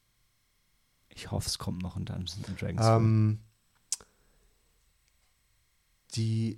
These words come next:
Speaker 2: Fremen lassen die eine, mm,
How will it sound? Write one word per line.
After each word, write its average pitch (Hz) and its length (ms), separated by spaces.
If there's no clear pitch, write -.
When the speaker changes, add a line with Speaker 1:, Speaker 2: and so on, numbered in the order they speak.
Speaker 2:
Fremen 165 720
lassen 135 640
die 113 240
eine, 147 880
mm, 107 1160